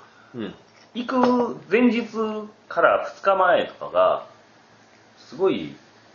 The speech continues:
Speaker 2: なんか、
Speaker 1: <laughs>
Speaker 2: ああ、めんどくさい。
Speaker 1: あんたよ-、予定入れられるの嫌いやから。
Speaker 2: そうそうそうそう。
Speaker 1: 基本的にね。
Speaker 2: そうやね。っていう現象はあるよね。いろいろとほら、用意もしなあかんやんか。
Speaker 1: あ、そうそうそ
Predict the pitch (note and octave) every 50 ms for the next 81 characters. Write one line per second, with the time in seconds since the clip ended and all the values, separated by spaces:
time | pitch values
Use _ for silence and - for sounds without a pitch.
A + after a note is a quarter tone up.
0 | - E2 E2+ - - - - - - - _ _ _ - D#2+ D#2 D2 C#2 B1+ B1+
1 | - - - - _ _ _ _ _ - - - - G2 F2+ D#2+ - - D2 -
2 | - - _ _ _ - B2+ B2+ - C3 A2+ A2 A#2 B2 C3 - C3+ C3 B2+ D#3+
3 | D#3+ E3+ G3 G3+ G3+ G3+ - - - - D#3+ E3 E3 B2+ - - - - C3+ C3
4 | A#2 - - - - - - - B2+ C3 C3 A#2+ A#2 A#2 G#2+ G2+ G2 G2 F#2+ G2
5 | G2 - - - _ _ _ _ - - F#2 E2 - - - _ _ _ _ _
6 | _ _ _ _ _ _ _ _ _ _ _ _ _ _ _ _ _ _ _ _
7 | _ - G3+ G#3 F#3+ F#3 E3+ D#3 D3 C#3+ C3+ B2+ - - - - - - - -
8 | - - A2 A2 G#2+ G2+ G#2 F#2+ F2 D2 C2 - - C#2 C#2 D2 E2+ G#2 A2+ _
9 | _ _ _ _ _ _ _ _ _ - A2+ C#3 D#3+ - A#2 G#2 E2 D#2+ F2 A#2
10 | D3+ D3 A2 - - - G#2+ E2 - - B1 - - - - - A2 A2+ A2 -
11 | G#2+ G2 E2+ F2 E2+